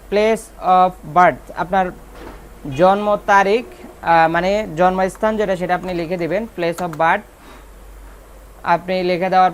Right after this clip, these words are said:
পরে তারপর হচ্ছে আপনাকে মোবাইল নাম্বারটি লিখতে হবে। তো আমরা এখান থেকে, আহ, ফোন নাম্বারটি লিখে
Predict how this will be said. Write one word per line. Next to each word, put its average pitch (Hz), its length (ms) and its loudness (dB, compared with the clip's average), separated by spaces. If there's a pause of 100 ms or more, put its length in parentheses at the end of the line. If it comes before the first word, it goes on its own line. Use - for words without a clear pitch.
পরে 175 300 0
তারপর 175 260 -2
হচ্ছে 175 200 -6
আপনাকে 170 180 -8 (120)
মোবাইল 190 320 2
নাম্বারটি 175 300 -2 (100)
লিখতে 170 220 -6
হবে। 160 420 0 (1300)
তো 196 100 0
আমরা 202 440 4
এখান 214 180 -2 (100)
থেকে, 208 300 -2
আহ, 185 420 0 (100)
ফোন 196 200 0
নাম্বারটি 196 340 0
লিখে 190 280 -2